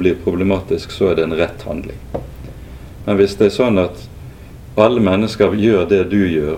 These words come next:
og det vil få katastrofale konsekvenser, så vil det være etisk feil. Det er jo tankegangen litt forenklet hos, hos Kant.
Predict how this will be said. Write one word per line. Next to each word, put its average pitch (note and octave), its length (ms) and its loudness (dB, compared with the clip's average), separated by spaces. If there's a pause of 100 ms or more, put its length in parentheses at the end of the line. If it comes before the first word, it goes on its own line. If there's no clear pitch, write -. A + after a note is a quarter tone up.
og F2+ 140 0
det F2+ 100 2
vil E2 120 -4
få G2+ 100 2 (260)
katastrofale F#2 840 0 (460)
konsekvenser, G2+ 760 -2
så G2+ 160 -4
vil E2+ 240 0
det D#2 140 0 (480)
være E2+ 480 0
etisk - 580 0
feil. - 240 -4 (960)
Det G#2 80 2
er F#2+ 80 2
jo - 80 -10 (500)
tankegangen F2 800 0
litt E2 180 -2
forenklet D#2+ 640 -4
hos, - 400 -8 (100)
hos - 160 -8
Kant. - 400 -8